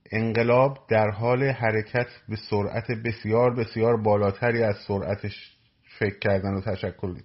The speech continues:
ایجاد کردن ما داره میره جلو و این خطرناکه. دعوت من، دوباره تکرار می‌کنم،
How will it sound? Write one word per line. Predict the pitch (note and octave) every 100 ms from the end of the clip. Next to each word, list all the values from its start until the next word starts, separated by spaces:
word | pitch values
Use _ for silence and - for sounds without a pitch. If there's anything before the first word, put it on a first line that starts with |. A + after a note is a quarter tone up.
| _ -
ایجاد | - G2 F2+ -
کردن | F#2 F2+ F#2
ما | F#2
داره | F2 F2+
میره | F2+ F2
جلو | E2+ D#2 D#2 E2 _ _ _ _ _ _ _
و | F#2+
این | A2+
خطرناکه. | - G#2+ G2+ F#2+ G2+ - E2 - _ _ _ _ _ _ _ _ _ _ _ _ _ _ _ _ _ _ _ _ _ _ _ _ _ _ _ _ _ -
دعوت | G2+ G#2+ A2 B2+
من، | B2 C3+
دوباره | B2+ A#2+
تکرار | A2+ B2 - B2+ A#2+
می‌کنم، | G#2+ G#2 F#2 F2+